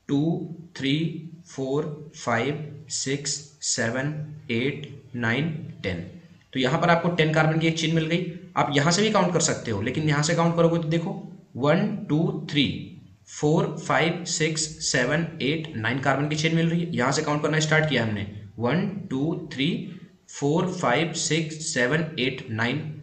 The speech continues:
Nine carbon की chain मिल रही है, जो कि टेन से तो छोटी ही है। Again, ये वन, टू, three, फोर, five, six,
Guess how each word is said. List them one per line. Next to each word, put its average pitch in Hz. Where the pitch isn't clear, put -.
Nine 123
carbon 147
की 156
chain 156
मिल 156
रही 156
है, 160
जो 226
कि 123
टेन 123
से 127
तो 127
छोटी 156
ही 190
है। 180
Again, 170
ये 127
वन, 165
टू, 160
three, 143
फोर, 143
five, 143
six, 151